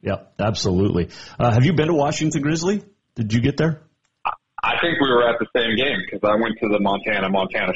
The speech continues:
Speaker 2: State game this year.
Speaker 1: Oh, I, I didn't go to Cat Grizz. I went to the Eastern Washington game.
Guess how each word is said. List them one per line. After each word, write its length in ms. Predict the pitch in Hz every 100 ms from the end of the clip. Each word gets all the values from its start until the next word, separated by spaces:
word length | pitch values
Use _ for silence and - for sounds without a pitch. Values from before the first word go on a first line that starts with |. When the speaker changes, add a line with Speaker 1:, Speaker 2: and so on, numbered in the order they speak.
| -
Speaker 2:
State 200 | 107 90
game 240 | 95 90
this 120 | 87 -
year. 220 | 90 82 _ _ -
Speaker 1:
Oh, 140 | 160
I, 140 | 165 185 180
I 140 | 160
didn't 200 | 196 208
go 100 | 180
to 80 | 160
Cat 260 | 139 151 123
Grizz. 320 | 123 120 92
I 100 | 120
went 200 | 143 131
to 80 | 135
the 100 | 117
Eastern 360 | 120 127 120 104
Washington 560 | 104 113 110 90 90
game. 320 | 76 64 69